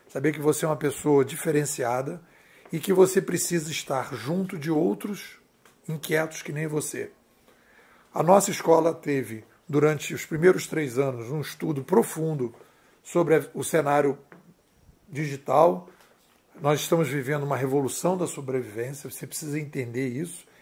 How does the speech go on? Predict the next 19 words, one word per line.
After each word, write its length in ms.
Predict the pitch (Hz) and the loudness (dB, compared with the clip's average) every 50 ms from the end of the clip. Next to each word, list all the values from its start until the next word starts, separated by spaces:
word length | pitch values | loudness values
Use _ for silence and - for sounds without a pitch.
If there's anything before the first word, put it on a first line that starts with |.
| _ _ | _ _
e 80 | - 160 | -2 4
depois 340 | 175 196 185 - 165 156 139 | 4 4 4 4 2 2 2
você 240 | 151 147 - - | 0 -2 -2 -4
precisa 360 | 147 - - - 185 170 170 185 | -6 -8 -10 -10 -8 -6 -6 -6
entender 520 | 185 160 - 165 156 135 120 120 113 104 - - - _ _ _ | -6 -4 -4 -4 -4 -2 -4 -6 -8 -8 -12 -20 -20 _ _ _
o 40 | |
que 140 | _ - 226 | _ -2 -2
que 160 | 226 - - | 0 6 8
é 80 | 190 180 | 8 8
o 80 | 170 156 | 8 6
inquieto 400 | 147 139 - 147 143 135 - - | 0 -4 -2 -2 -2 -2 -2 -4
inovador, 600 | 139 131 117 120 110 107 117 139 151 170 - - _ _ _ _ _ _ | -8 -6 -4 -6 -6 -2 0 0 0 -2 -4 -10 _ _ _ _ _ _
qual 160 | - - 170 165 | 2 6 8 10
é 100 | 185 196 | 10 8
o 80 | 190 | 8
seu 220 | 175 - 196 185 160 | 4 4 4 4 4
papel 420 | 165 151 123 - - 156 147 151 | 2 0 0 0 0 0 2 2
nessa 240 | 147 143 - - 139 | 0 -4 -6 -6 -4
revolução 800 | 117 135 135 117 131 139 127 117 107 - - 147 156 175 175 | -2 -2 -2 0 -2 -2 -2 -4 -6 -4 -2 0 0 -2 -4